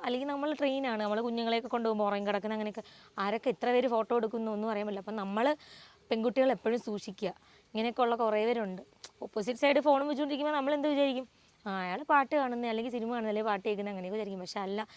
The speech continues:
ഇങ്ങനെയുള്ള ചതികളും കുറേയൊക്കെ ഉണ്ട്. അപ്പോൾ എല്ലാവരും ഒക്കെ ഒന്ന് സൂക്ഷിക്കുക, അത്ര മാത്രമേ പറയാൻ പറ്റൂ. ചതിയെന്ന് പറയുന്ന സാധനം എവിടെ കൂടെ വരുമെന്ന് നമുക്ക്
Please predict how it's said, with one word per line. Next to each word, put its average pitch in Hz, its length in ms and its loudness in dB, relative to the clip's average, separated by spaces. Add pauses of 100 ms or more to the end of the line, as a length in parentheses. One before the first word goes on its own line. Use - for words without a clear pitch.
(160)
ഇങ്ങനെയുള്ള 226 320 -2
ചതികളും 208 520 -2
കുറേയൊക്കെ 202 420 -4
ഉണ്ട്. 190 180 -6
അപ്പോൾ 220 220 -8
എല്ലാവരും 196 300 -4
ഒക്കെ 220 220 -10
ഒന്ന് 220 140 -8 (380)
സൂക്ഷിക്കുക, 226 480 -6
അത്ര 202 200 -8 (100)
മാത്രമേ 208 240 -4
പറയാൻ 208 360 -4
പറ്റൂ. - 220 -14 (320)
ചതിയെന്ന് 202 380 0
പറയുന്ന 240 200 -2
സാധനം 233 220 -2
എവിടെ 220 160 2
കൂടെ 240 260 2
വരുമെന്ന് 220 260 0
നമുക്ക് 214 220 -4